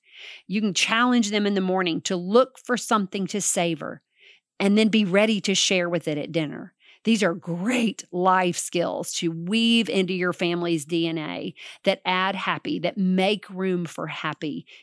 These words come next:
in our hearts and in our homes. The thing about savoring, you can savor from the past, the present, or the future. Okay, listen,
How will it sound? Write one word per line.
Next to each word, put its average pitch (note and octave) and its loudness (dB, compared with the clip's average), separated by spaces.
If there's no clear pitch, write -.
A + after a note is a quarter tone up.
in F#3 2
our D#3+ -2
hearts - -4
and D#3+ 0
in D#3 -4
our D3+ -8
homes. - -8
The G3 2
thing C#4+ 8
about D4+ 4
savoring, F3 0
you A3 4
can A#3 0
savor E3+ 0
from F3 -2
the D#3+ -2
past, A#3+ -2
the F#3+ -2
present, G3+ 0
or F#3 4
the F3 -4
future. - -6
Okay, E3+ 0
listen, E3 0